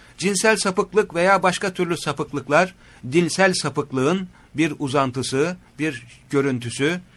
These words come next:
e, bir, e, bölümü, e, ol-, olarak değerlendirilmelidir. Kişinin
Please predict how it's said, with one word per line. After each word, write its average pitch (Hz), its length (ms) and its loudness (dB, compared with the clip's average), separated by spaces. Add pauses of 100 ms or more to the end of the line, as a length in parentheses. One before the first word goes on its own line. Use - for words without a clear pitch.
(120)
e, 120 400 -4
bir, 160 320 -2
e, 107 600 -8
bölümü, 156 440 4 (200)
e, 120 40 -8 (380)
ol-, 143 320 0
olarak 131 440 2
değerlendirilmelidir. 113 1120 0 (320)
Kişinin 165 440 0